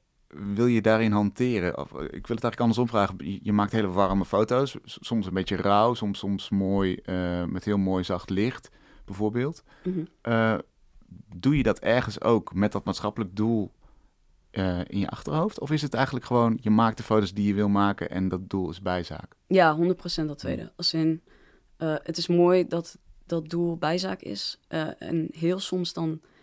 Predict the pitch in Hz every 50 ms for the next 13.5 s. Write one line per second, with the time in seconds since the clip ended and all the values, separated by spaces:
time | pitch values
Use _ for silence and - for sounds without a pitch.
0 | _ _ - - 156 165 160 - - - 160 160 151 151 - 156 156 151 156 151
1 | - 156 156 151 151 156 - - - 156 147 - - - - - _ _ _ _
2 | _ _ _ _ _ _ _ - - 160 151 165 165 180 214 262 - _ _ _
3 | - - - - - - - - - _ _ _ - - 160 160 156 160 160 156
4 | 156 156 156 160 156 156 156 - - - _ _ _ _ _ _ _ _ _ _
5 | _ _ _ _ _ _ _ _ _ _ _ _ _ _ _ _ _ _ _ _
6 | _ _ _ _ _ _ _ _ _ _ _ _ _ _ _ _ _ - 160 156
7 | - - 160 160 156 165 165 165 - 170 156 156 165 180 - - - 170 156 156
8 | 156 156 165 160 170 - - 175 165 160 - 156 160 165 165 165 - 165 156 -
9 | - 165 160 151 151 151 151 151 156 156 156 151 - - _ _ _ _ _ _
10 | _ _ - - 160 156 156 160 156 - 156 156 151 160 151 156 147 - - 156
11 | - - 156 156 - 160 147 - - 151 143 151 151 - - - - 160 - -
12 | - 151 139 - - - - - _ - - - - _ _ _ - 160 - -
13 | 160 147 151 143 - - 160 170 196